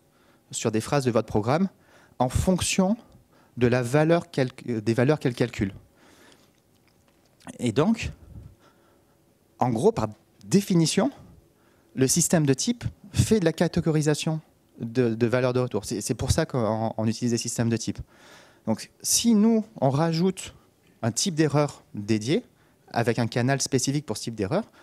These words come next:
on peut utiliser le compilateur pour faire toute cette catégorisation automatiquement pour nous. Et donc, on va pouvoir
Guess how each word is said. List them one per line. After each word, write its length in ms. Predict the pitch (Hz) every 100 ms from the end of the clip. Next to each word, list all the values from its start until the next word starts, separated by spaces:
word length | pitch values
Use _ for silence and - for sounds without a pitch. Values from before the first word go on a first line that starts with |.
| - -
on 100 | 113
peut 160 | 113 220
utiliser 580 | 208 190 170 156 185 190
le 140 | - 117
compilateur 680 | 139 123 113 110 196 226 - _ _ _ _ _ _ -
pour 140 | 120
faire 240 | - 202 202
toute 140 | 185
cette 160 | 151 -
catégorisation 720 | 139 143 135 131 123 - 175
automatiquement 500 | 170 147 - 147 147
pour 160 | 156
nous. 160 | 143 127 _ _ _ _ _ _ _ _
Et 100 | 107
donc, 200 | 123 170 - - - - _ _ _ _ -
on 140 | 120
va 140 | 120 131
pouvoir 680 | - 170 151 165 165 -